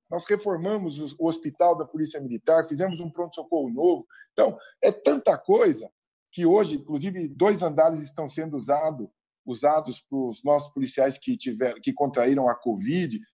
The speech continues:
que estão na linha de frente aí. Agora, e aí eu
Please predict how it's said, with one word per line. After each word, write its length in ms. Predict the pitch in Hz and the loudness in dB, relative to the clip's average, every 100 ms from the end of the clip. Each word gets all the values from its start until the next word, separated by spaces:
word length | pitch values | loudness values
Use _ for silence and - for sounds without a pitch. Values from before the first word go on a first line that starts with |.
| _ | _
que 80 | - | -14
estão 260 | 113 - 156 | -4 2 4
na 140 | 139 | 4
linha 220 | 135 156 | 4 2
de 100 | 127 | 0
frente 460 | 113 - 139 143 143 | -4 0 0 0 2
aí. 180 | 120 135 - - - - | 2 2 -4 -20 -2 2
Agora, 400 | 190 165 131 - _ _ _ - | 4 4 4 -2 _ _ _ -6
e 220 | 165 180 | 0 4
aí 160 | 170 | 4
eu 120 | 214 | 4